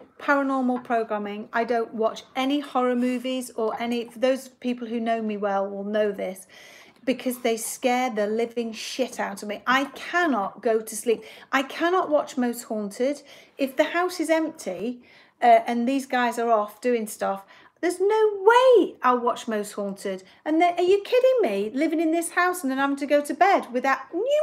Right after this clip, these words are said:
must be joking. No way. I don't watch any of them.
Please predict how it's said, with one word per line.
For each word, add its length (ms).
must 140
be 100
joking. 960
No 260
way. 360
I 80
don't 180
watch 220
any 160
of 60
them. 100